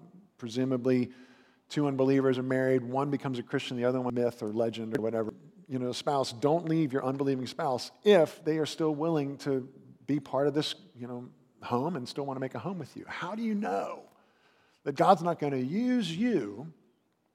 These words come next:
to bring repentance and salvation to your spouse. Peter agrees. Uh, he says in chapter three of his first epistle, "Likewise, wives," you know, we can insert husbands here.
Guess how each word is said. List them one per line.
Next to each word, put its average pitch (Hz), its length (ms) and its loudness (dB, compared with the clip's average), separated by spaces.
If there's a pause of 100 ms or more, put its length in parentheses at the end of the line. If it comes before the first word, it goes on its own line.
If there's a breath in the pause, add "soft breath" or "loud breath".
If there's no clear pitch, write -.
(280)
to 131 80 -4
bring 143 160 -2
repentance 135 800 -4
and 117 80 -8
salvation 117 760 -8
to - 140 -14
your 98 100 -12
spouse. - 640 -16 (1500)
Peter 180 300 10
agrees. 151 640 4 (200)
Uh, 127 140 -4
he 147 160 2
says 143 280 2
in 131 80 -4
chapter 139 360 -2
three 147 240 0
of 123 80 0
his 151 120 0
first - 300 0
epistle, 131 400 -2
"Likewise, 135 480 2
wives," 131 640 0 (160)
you 127 100 -4
know, 120 100 -6
we 123 100 -4
can 127 160 -8
insert 120 320 -6
husbands 113 420 -6
here. 113 220 -4